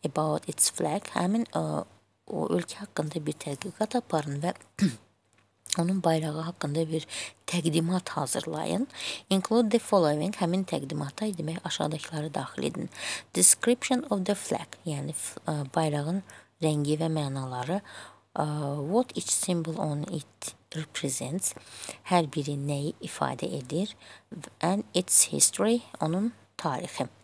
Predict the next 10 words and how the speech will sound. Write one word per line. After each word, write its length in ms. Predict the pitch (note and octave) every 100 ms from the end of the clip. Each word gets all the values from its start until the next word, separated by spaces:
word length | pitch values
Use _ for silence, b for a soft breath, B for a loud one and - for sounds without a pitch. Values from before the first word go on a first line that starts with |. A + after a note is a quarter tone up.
| - - _ _ _ _ _ _ _ _ _ _ _ -
Yəni 300 | D3 D3 D3+
bu 100 | D3
bayrağın 480 | C#3+ C#3+ D3 C#3 F3
tarixi. 500 | - - D#3 - - - _ B B B B B B _ _
Demək, 340 | G3+ F#3+ - - -
bu 220 | G#3 F3+
mövzunun 520 | D#3+ D3+ D3+ D3+ C#3+
izahı 440 | F#3+ D3 D3+ D3+ C#3 - -
bura 220 | D3+ C#3
qədər. 440 | - D#3 F#3 G3+